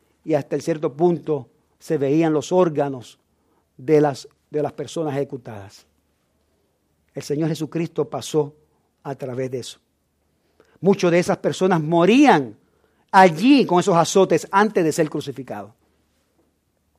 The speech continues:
Y aquí se encuentra nuestro Señor. Vemos que aquí que los soldados lo llevaron dentro del atrio. Dice el texto, "Esto es el pretorio". Una pausa ahí.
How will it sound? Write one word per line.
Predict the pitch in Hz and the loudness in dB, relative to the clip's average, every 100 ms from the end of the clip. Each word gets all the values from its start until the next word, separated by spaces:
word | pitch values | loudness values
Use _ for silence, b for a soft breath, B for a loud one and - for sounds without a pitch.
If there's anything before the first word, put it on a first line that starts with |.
| _ _ | _ _
Y | - | -4
aquí | 147 151 208 | -2 -2 -4
se | 202 | 0
encuentra | 180 - 208 208 170 175 156 - _ | 0 4 4 4 4 2 2 -4 _
nuestro | 170 165 170 | -4 -2 -2
Señor. | 127 143 135 120 - _ _ _ _ _ | -2 -2 -2 -6 -12 _ _ _ _ _
Vemos | 135 165 185 147 | 2 2 2 0
que | 170 147 B | 0 -2 B
aquí | 156 196 | -2 0
que | 196 | 2
los | 185 | 2
soldados | - 160 196 208 | 2 4 6 6
lo | 180 | 4
llevaron | 170 185 202 190 | 4 4 4 4
dentro | 214 226 220 220 | 2 2 4 6
del | 202 196 | 6 8
atrio. | 226 220 175 117 - _ _ _ _ _ | 6 6 0 -4 -10 _ _ _ _ _
Dice | 151 160 | -6 0
el | 156 | 0
texto, | 185 175 185 165 - | 0 0 0 0 0
"Esto | 220 208 208 | 0 2 2
es | 196 | 4
el | 208 185 | 4 2
pretorio". | - 180 175 220 208 123 - _ | 0 0 4 6 6 4 -6 _
Una | 170 156 | -6 -2
pausa | 147 143 - | -2 -4 -8
ahí. | 95 | -14